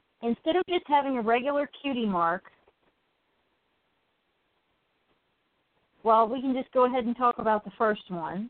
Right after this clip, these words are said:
Um, the first one in the set is Twilight Sparkle. And the description says, "Twilight Sparkle twirls her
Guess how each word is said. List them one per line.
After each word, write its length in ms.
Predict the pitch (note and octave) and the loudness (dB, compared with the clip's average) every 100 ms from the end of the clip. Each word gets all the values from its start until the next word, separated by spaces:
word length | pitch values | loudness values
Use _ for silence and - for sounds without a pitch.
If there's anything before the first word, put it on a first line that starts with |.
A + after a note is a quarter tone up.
| - | -14
Um, 540 | B3+ F#3 F#3 F#3 F#3 F#3 | -6 0 2 2 0 -2
the 100 | G3 | 0
first 240 | C4 D4 E4+ | 2 2 0
one 120 | D4+ | 0
in 80 | C#4+ | 0
the 100 | C4 | 0
set 300 | A#3+ A3 A3 - | 2 2 0 -2
is 140 | G#3 G#3 - | -4 -6 -2
Twilight 420 | A3 A3 B3+ C#4 _ | 2 4 2 0 _
Sparkle. 560 | - F#3 F3 F#3+ G3+ E4 _ _ _ _ _ _ _ _ _ _ _ _ _ _ _ _ _ _ _ _ _ _ _ _ _ _ _ _ _ _ _ _ _ _ _ _ _ _ _ _ | 0 2 2 0 -2 -2 _ _ _ _ _ _ _ _ _ _ _ _ _ _ _ _ _ _ _ _ _ _ _ _ _ _ _ _ _ _ _ _ _ _ _ _ _ _ _ _
And 920 | A3 A3 G#3+ G#3+ G#3 G#3 G3+ G#3 A3 G#3 _ _ _ - - _ _ _ _ _ _ G#3+ | -2 0 2 2 2 2 2 0 -2 -4 _ _ _ -20 -20 _ _ _ _ _ _ -4
the 360 | G#3 A3+ A3 G#3 | 2 4 2 0
description 580 | A3 D#4+ E4+ - F4 D#4+ | -2 0 0 0 -2 0
says, 300 | G#3 F#3 F#3+ - | 2 2 2 0
"Twilight 440 | B3 C4+ E4 E4+ - _ | 2 4 4 0 -2 _
Sparkle 500 | A#3+ A#3 A#3 A#3 A#3 - | 2 2 2 -2 -2 -2
twirls 360 | A#3+ B3 D4 D#4 | 2 2 2 0
her 140 | D#4+ | -4